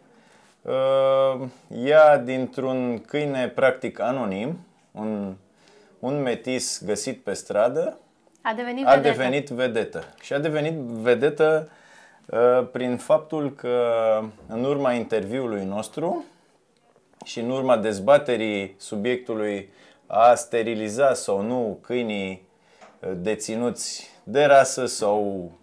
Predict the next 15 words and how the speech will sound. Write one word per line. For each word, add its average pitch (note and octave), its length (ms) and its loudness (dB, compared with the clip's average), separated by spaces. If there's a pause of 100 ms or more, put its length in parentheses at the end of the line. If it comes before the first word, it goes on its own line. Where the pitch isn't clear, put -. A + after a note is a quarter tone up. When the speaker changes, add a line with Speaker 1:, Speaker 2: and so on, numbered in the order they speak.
(100)
Speaker 1:
metiși. A#2 580 -8
Speaker 2:
Și - 140 -12
mai C4 140 -2
ales B3 320 -6
vârsta D4 300 -6
la A#3 200 -2
care A#3 220 -4 (400)
acest, B3 360 -8 (100)
uh, A3 420 -4
procedeu A3+ 400 -10
trebuie A3+ 360 -10
făcut. G#3 380 -12 (140)
Speaker 1:
Așa. A#4+ 480 -8 (560)
Uh, D3 640 2
ea F#3+ 240 10